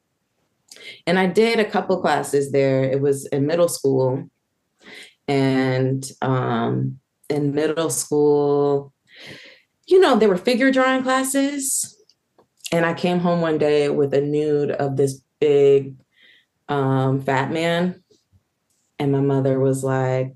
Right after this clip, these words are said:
"You're not going back there." <laughs> Again, like, you know what I mean? Like, I think it's, um, you know,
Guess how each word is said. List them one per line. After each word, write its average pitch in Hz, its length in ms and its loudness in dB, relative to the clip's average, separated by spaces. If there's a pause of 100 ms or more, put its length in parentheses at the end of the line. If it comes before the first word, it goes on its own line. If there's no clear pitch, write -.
"You're 139 160 0
not 127 240 -2
going 123 220 -4
back 135 240 -6
there." - 380 -6 (360)
<laughs> - 960 -10
Again, 151 500 0
like, 139 200 -2
you 180 100 2
know 190 60 2
what 190 100 2
I 185 40 2
mean? 190 200 2
Like, 175 160 -2
I 147 140 -2
think 160 260 -4
it's, 143 220 -2
um, 135 680 0 (1600)
you 208 140 2
know, 175 320 -2